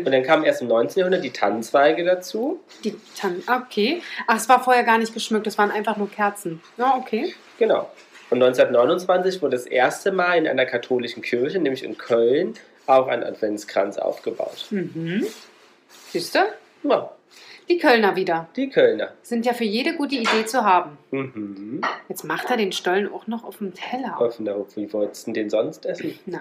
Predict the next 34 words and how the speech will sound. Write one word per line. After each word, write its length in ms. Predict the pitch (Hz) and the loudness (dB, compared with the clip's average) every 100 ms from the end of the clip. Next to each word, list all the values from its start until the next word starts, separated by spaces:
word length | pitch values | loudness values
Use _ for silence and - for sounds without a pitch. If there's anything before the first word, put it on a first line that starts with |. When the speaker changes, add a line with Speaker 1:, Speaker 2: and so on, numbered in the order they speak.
| - | -8
Speaker 2:
einfach 280 | 175 208 208 | -6 -4 -4
hier 140 | 190 | -6
so 100 | 180 | -6
neigeschmissen 840 | 170 170 277 320 226 190 190 180 - | -6 -6 -4 -4 -2 -2 -4 -10 -6
in 140 | 202 | -2
Speaker 1:
Einfach 100 | 202 | 0
Speaker 2:
unseren 280 | 196 190 196 | 0 0 -2
Ka-, 180 | 175 202 | 0 -2
Speaker 1:
nein. 60 | 202 | -2
Speaker 2:
in 60 | 202 | -4
unser 200 | 190 180 | -4 -6
Kabuff. 460 | - 175 165 - - | -6 -4 -4 -4 -4
Speaker 1:
Einfach 460 | 131 165 175 180 - | -2 -2 -4 -8 -2
nein. 300 | 165 160 139 | 0 0 0
Speaker 2:
Einfach 420 | 208 214 269 269 - | -2 0 0 -2 -2
nein 340 | 208 214 311 - | 0 0 -2 -4
und 180 | 269 | -8
Tür 180 | 269 269 | -4 -6
zu. 340 | 269 247 170 - | -2 0 0 -4
So, 480 | - - 208 180 170 - | -8 2 4 4 0 -6
er 140 | 185 | -4
Speaker 1:
Ja. 60 | - | 0
Speaker 2:
kommt, 240 | 196 269 | 0 -2
er 80 | 202 | -6
kommt, 280 | - 190 185 | -4 -2 -2
er 100 | 190 | -4
kommt. 420 | - 202 349 - _ _ _ _ | -2 -2 -4 -8 _ _ _ _
Speaker 1:
Na, 180 | 107 101 | -6 -4
aber 160 | - 110 | -2 -2
es 80 | |
sieht 140 | 147 - | -2 -4
schon 160 | 156 | -4
trocken 260 | 160 151 - | -4 -6 -2
aus. 300 | 113 107 | -4 -4